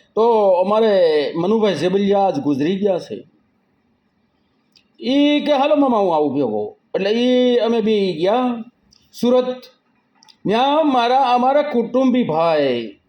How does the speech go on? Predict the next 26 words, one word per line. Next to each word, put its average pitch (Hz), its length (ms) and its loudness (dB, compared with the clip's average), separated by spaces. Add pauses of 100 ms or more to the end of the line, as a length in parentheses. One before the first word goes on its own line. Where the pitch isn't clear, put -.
(140)
એટલે 294 280 0
જેને 262 340 2
હગા 226 340 0
ભાઈ 208 240 2
જેટલો 196 340 -2
ગણી 180 360 -2 (180)
તો 220 160 2
પણ, 170 300 -4 (260)
અ, 147 580 -2
બરાબર 151 440 -2
છે, 113 280 -8 (400)
એવા 269 280 2
અમારા 247 240 0
દિલુભાઈ 170 520 0
ખુમાણ. 104 420 -10 (1200)
ન્યા 240 200 0
જઈને 320 200 0
ઘી 220 140 0
એની 294 380 2
ઘેરે 269 180 2
ઉતાર્યું 240 840 0 (1300)
અને 285 380 0 (100)
દિલુભાઈ 269 520 2
કીધું 262 300 2
કે, 247 60 4 (800)
"મોટા," 269 420 0